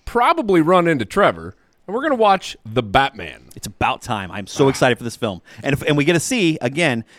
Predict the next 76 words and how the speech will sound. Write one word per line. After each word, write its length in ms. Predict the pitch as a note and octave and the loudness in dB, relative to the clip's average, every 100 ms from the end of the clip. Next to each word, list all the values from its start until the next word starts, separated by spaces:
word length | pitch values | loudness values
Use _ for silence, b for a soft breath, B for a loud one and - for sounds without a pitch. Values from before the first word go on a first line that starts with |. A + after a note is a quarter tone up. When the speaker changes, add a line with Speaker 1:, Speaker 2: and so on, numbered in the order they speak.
| b | b
Speaker 2:
on 160 | G#2+ A#2 | -4 0
your 100 | C3 | 2
last, 380 | D3 D#3 - - | 2 0 -2 -10
your 160 | C#3 D#3+ | -4 0
last 220 | D#3 - | 0 0
podcast, 540 | F#3 D3+ D3+ A#2 A2+ | 0 0 -2 -2 -2
or 60 | A2+ | 4
our 140 | C3+ | 4
last 180 | A2+ G2+ | 4 -2
podcast, 460 | - G#2 - G#2+ - | -8 -8 -6 -6 -6
you 80 | B2 | -2
said 240 | C#3 A#2+ | -2 -2
that, 200 | A#2 G#2+ | -2 0
uh, 220 | G#2 G2 F#2 b b b | 0 0 -2 b b b
you 220 | - C#3+ | 2 4
had 320 | E3 E3+ D#3 - | 6 6 4 -2
a 240 | C3 B2 | -4 -2
less, 460 | A#2+ B2 D#3 F3 - - | -2 2 2 0 -4 -4
uh, 100 | C3+ - | -6 -6
expectations 580 | C3 - C#3 D3 C3 A#2+ | -6 -4 0 0 0 -2
than 80 | A2+ | 0
I 100 | G#2+ | -2
did. 200 | G2 F2 | -4 -6
You 120 | G#2+ | -2
were 160 | E3 D#3+ | 0 0
a 40 | |
little 180 | D3+ D3+ | 0 0
bit 100 | D3+ | -2
down 240 | C3+ C#3+ C#3 | 0 0 0
on 120 | C#3 | -2
it. 60 | D3+ | -2
Not 160 | G#3 | -2
down 180 | A#3+ A3 | 0 0
on 100 | E3+ | 0
it, 40 | F3 | -2
but 100 | C#3+ | -4
you 60 | |
didn't 140 | D3 F3 | -2 -2
think 100 | F3+ | -2
it 20 | |
was 80 | E3 | -4
gonna 60 | F3 | -4
be 40 | |
that 80 | F#3 | -4
great. 300 | E3+ D3+ D#3 _ _ - | -2 -4 -4 _ _ -4
Speaker 1:
I 80 | - | -2
think 240 | E3 A3 - | 2 2 4
I 120 | F3 | 4
was 200 | F#3+ F#3+ | 4 2
saying 220 | G#3 F#3+ | 0 0
that 120 | E3+ | 0
the 120 | D3+ C3+ | 0 0
hype, 440 | - E3 F3 - - | 2 2 2 -4 -6
uh, 240 | C3+ C3 A#2+ | 0 2 2
may 240 | A#2 B2+ C#3 | 2 4 4
have 120 | A#2 | 4
been 160 | A#2+ | 0
too 140 | A#2+ B2 | -2 -4
much 240 | G#2+ F2+ | -6 -6
for 100 | - | -12
this 160 | E2+ - | -14 -14
movie. 260 | D#2+ C2+ | -16 -12
Speaker 2:
Okay, 300 | - - C#3 - | -8 -4 -4 -4
yeah. 100 | A#2+ | -8
Speaker 1:
And 120 | B2 | -2
Speaker 2:
And 80 | B2+ | 2
I'm 80 | D3+ | 4
Speaker 1:
so 60 | D3+ | 6
Speaker 2:
thinking, 280 | B2+ A#2 G#2 | 6 4 0
I'm 100 | C3 | -4
thinking 200 | C3 D3 | -4 -4
this 160 | C#3 B2+ | -6 -6
is 80 | A#2+ | -8
an 60 | |
Oscar 400 | A#2+ B2 A#2+ - | -4 -4 -2 -2
nomination. 560 | A#2+ A#2 A2+ A2 - A2+ | -2 0 -2 -2 -4 -8